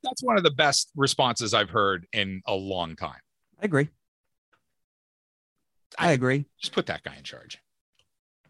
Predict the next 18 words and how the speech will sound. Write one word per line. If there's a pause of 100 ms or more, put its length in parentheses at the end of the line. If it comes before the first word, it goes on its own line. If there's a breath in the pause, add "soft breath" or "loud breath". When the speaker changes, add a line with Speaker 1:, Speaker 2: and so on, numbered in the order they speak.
(1200)
Speaker 1:
But
no,
Speaker 2:
Um,
Speaker 1:
I,
dude,
I
know
Speaker 2:
he's
in
Speaker 1:
exactly
Speaker 2:
charge
Speaker 1:
what
he's
Speaker 2:
of
Speaker 1:
talking
Speaker 2:
buses,
Speaker 1:
about.
Speaker 2:
Ryan.